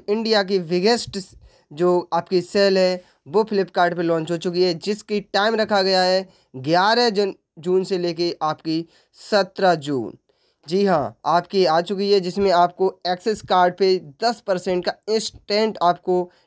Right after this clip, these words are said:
डिस्काउंट मिलेगा, जो कि आपके क्रेडिट कार्ड पे। इसके साथ साथ आप Paytm से भी आप शॉपिंग कर सकते हैं, इसमें भी आपको टेन परसेंट का कैशबैक मिलेगा,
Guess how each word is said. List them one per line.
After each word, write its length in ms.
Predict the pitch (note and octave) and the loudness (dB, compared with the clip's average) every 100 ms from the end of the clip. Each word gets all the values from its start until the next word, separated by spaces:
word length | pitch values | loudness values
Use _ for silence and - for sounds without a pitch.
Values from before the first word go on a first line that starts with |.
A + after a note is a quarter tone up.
| - | -20
डिस्काउंट 600 | B2+ F3+ F3+ F#3+ F#3 F#3 | -2 -2 0 2 2 2
मिलेगा, 560 | F3 E3 E3 D3+ A#2 - _ _ _ _ C#3 | 0 0 2 2 0 -4 _ _ _ _ -2
जो 220 | E3 G3+ | 2 4
कि 80 | F#3 | 4
आपके 300 | F3+ G3+ G#3+ | 2 0 -4
क्रेडिट 380 | - G3+ F#3 | 0 2 2
कार्ड 280 | D#3 E3+ D#3+ | 2 0 0
पे। 60 | D3+ | -4
इसके 360 | - G3 A#3+ | -6 -4 -4
साथ 280 | G#3+ G3+ G3 | 0 2 2
साथ 180 | G3 G3+ - | 2 0 2
आप 240 | F3+ F#3 - | 0 0 2
Paytm 540 | G3 F#3+ G3+ G#3+ A#3+ | 2 2 0 0 0
से 200 | G#3+ G#3 | 2 2
भी 220 | G3 G3 F#3 _ _ - | 2 -2 -6 _ _ 2
आप 240 | F3 F3+ - | 2 2 -2
शॉपिंग 440 | - F3+ F#3+ F3+ | -2 0 0 0
कर 160 | F3+ E3+ | 0 -2
सकते 320 | F#3 E3 F#3 | -2 -4 -6
हैं, 80 | - | -4
इसमें 300 | F3+ F#3+ F3+ | -2 0 2
भी 80 | |
आपको 220 | F#3 F3 F#3 | 2 2 -2
टेन 280 | F#3 F3 | -2 -2
परसेंट 380 | F3 E3 E3+ E3 | 0 -2 -2 -2
का 100 | E3 | -2
कैशबैक 420 | D#3+ D#3 D#3 D#3 | -2 -4 -2 -4
मिलेगा, 480 | D3 D3 D3 C#3+ C3+ | -2 -2 0 2 0